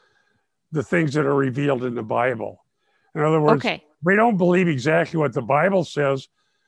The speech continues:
Speaker 1: about what we can know about the realm of the spirits that's revealed by God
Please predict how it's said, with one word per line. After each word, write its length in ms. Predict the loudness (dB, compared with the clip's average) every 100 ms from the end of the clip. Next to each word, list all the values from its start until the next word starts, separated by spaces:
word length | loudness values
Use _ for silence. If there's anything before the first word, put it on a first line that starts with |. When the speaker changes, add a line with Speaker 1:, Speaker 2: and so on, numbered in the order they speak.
| _ _
Speaker 1:
about 280 | 0 2 2
what 200 | 2 0
we 140 | -2
can 440 | -4 -4 -2 0 2
know 360 | 2 2 0 -4 _ _ _ _
about 360 | -6 0 0 0
the 80 | -4
realm 380 | 0 0 0 -2
of 80 | -4
the 100 | -8
spirits 500 | -6 -2 -2 -2 -6
that's 220 | -10 -6
revealed 420 | -8 -4 -2 -2
by 140 | -2
God 540 | -4 -4 -2 -2 -4